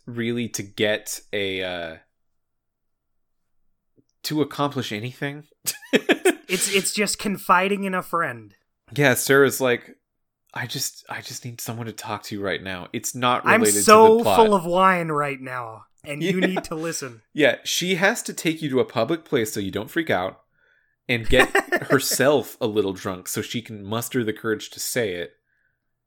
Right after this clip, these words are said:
Speaker 1: And then your reaction can only be like, "Okay, yeah, I won't tell anyone.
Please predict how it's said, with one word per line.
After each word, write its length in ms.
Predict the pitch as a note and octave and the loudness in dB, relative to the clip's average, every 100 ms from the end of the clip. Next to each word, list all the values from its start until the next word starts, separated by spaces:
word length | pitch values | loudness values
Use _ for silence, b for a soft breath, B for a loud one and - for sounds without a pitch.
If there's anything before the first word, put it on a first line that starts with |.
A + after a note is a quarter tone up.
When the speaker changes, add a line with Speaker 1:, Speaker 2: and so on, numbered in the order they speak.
| _ | _
Speaker 1:
And 200 | D3 D3 | 0 2
then 380 | C#3+ D3+ C#3+ - C#3 | 2 -2 -2 -10 -4
your 100 | D#3 | -2
reaction 560 | D3+ D#3+ F#3+ - F3+ | 2 4 2 0 -6
can 160 | D#3 D#3+ | -6 -2
only 220 | D#3 D#3 | -2 -2
be 160 | C#3 D3+ | -2 0
like, 380 | D3 C#3 - _ _ _ _ _ _ - | 2 0 -2 _ _ _ _ _ _ -2
"Okay, 360 | A3+ - G#3 A3+ | -2 0 0 0
yeah, 220 | A3+ A3+ | 0 2
I 100 | C#3 | 0
won't 200 | E3 F3 | -2 -6
tell 200 | F#3+ A3+ | -4 -2
anyone. 540 | D3+ A2 G2 F2+ F#2+ | -2 -4 -6 -10 -14